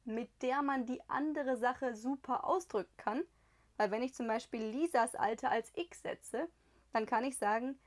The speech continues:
dass das Alter der Tante drei mal x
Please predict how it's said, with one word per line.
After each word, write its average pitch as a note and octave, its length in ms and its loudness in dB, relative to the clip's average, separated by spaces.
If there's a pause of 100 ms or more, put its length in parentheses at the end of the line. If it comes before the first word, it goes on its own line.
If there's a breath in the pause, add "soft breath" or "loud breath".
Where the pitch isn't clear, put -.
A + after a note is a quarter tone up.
(160 soft breath)
dass - 160 -6
das A#3 160 -6
Alter A#3 280 2
der G#3+ 140 -2
Tante C4 480 -2 (300 soft breath)
drei A3+ 580 4
mal A#3+ 560 6
x - 480 -8